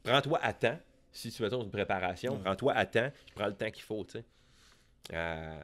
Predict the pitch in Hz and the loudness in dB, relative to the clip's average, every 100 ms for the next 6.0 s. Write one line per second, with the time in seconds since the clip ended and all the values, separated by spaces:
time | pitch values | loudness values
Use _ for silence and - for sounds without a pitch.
0 | - 98 92 - 101 107 - 92 92 90 | -4 0 0 2 2 2 0 0 2 0
1 | 92 95 90 92 95 90 - 92 113 92 | -4 -4 -4 0 0 0 -4 0 2 2
2 | 98 113 113 107 107 113 104 87 - 101 | 2 4 4 4 4 2 0 -2 -4 -4
3 | 95 98 - 95 - 123 143 90 - - | -2 -2 -2 -2 -2 -4 -2 -6 -8 -20
4 | - 101 95 143 117 123 131 127 101 98 | -6 2 4 6 6 8 10 8 4 -2
5 | 98 123 101 92 98 92 101 117 113 90 | 0 2 2 4 2 2 2 2 0 -4